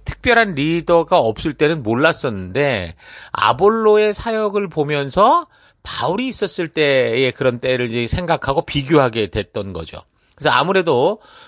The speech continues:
두 지도자의 그 다른 성향을 보면서 사람에 대한 판단과 평가들이 이제 생기게 된 것 같아요. 그 어떤 사람들은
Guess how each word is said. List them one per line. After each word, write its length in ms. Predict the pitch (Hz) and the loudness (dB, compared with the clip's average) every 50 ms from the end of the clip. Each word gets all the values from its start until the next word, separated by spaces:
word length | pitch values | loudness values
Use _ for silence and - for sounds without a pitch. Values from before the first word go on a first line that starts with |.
| _ _ | _ _
두 120 | - 165 170 | -6 -6 -6
지도자의 800 | - - 147 - 180 180 165 170 165 160 160 160 160 160 151 | -4 -6 -2 0 0 2 4 6 6 6 6 4 4 2 2
그 240 | 127 135 139 135 127 - | 2 0 0 0 0 0
다른 300 | - 131 127 147 160 160 | -2 0 0 0 0 0
성향을 380 | 165 165 156 156 156 160 151 | -2 -2 0 0 0 0 -2
보면서 720 | - 117 107 107 104 104 - 135 139 131 110 92 87 85 - _ _ _ _ _ _ _ | -2 -2 -4 -4 -4 -2 0 2 2 2 2 0 -2 -6 -10 _ _ _ _ _ _ _
사람에 460 | - - - 233 233 226 214 208 196 | -4 0 2 2 2 4 2 2 2
대한 260 | 170 185 180 180 175 - | 2 2 2 2 0 -2
판단과 680 | - 226 226 214 220 202 190 185 170 175 175 175 - - | -4 -6 -6 -4 -4 -4 -4 0 2 2 2 2 2 0
평가들이 580 | - - 294 285 240 - 262 220 185 190 185 | -2 -2 -2 -2 0 2 2 2 2 -2 -4
이제 160 | 151 131 135 | -2 -2 -4
생기게 360 | 123 156 202 202 180 175 156 135 | -4 -4 -6 -8 -6 -6 -6 -4
된 220 | 120 101 95 87 | -4 -6 -6 -6
것 160 | 92 90 85 | -6 -6 -6
같아요. 380 | 80 92 - - - 90 82 - - _ _ | -6 -8 -8 -6 -6 -6 -6 -8 -12 _ _
그 80 | - 139 | -2 -2
어떤 240 | 127 - - 151 139 | 0 0 0 0 2
사람들은 500 | 147 147 135 135 127 143 165 226 302 | 2 2 2 0 0 2 2 2 2